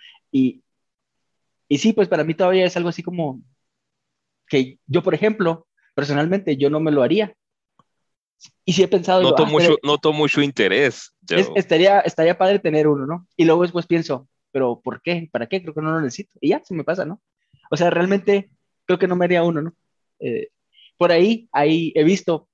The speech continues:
Speaker 1: personas que se tatúan a sus hijos, ¿no? O que se tatúan el nombre de su esposa o así.
Speaker 2: Sí, ajá.
Speaker 1: Ajá, y digo, bueno, esas cosas son cosas que, que valen la pena porque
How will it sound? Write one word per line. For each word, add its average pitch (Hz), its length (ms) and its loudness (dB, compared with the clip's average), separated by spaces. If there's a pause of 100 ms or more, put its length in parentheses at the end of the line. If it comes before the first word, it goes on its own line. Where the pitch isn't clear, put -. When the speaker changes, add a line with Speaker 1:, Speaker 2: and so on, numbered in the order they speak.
(180)
Speaker 1:
personas 147 420 -4
que 139 80 -4
se 127 140 -4
tatúan 131 240 -2
a 156 40 -2
sus 135 200 -8
hijos, 151 260 -2
¿no? 165 200 -8 (220)
O 143 120 0
que 143 60 -6
se 135 120 -4
tatúan 135 180 -2
el 147 140 2
nombre 151 320 0
de 143 140 4
su 131 100 -6
esposa 117 480 -4
o 123 80 2
así. 139 220 -4
Speaker 2:
Sí, 101 80 -6 (380)
ajá. - 180 -12 (260)
Speaker 1:
Ajá, 147 300 -4
y 180 160 2
digo, 180 180 4
bueno, 165 200 -2
esas 156 160 -10
cosas 185 200 -2
son 190 220 -4
cosas 190 260 -4
que, 143 240 0 (140)
que 127 80 -4
valen 143 220 2
la 139 140 0
pena 208 280 -2
porque 120 380 -6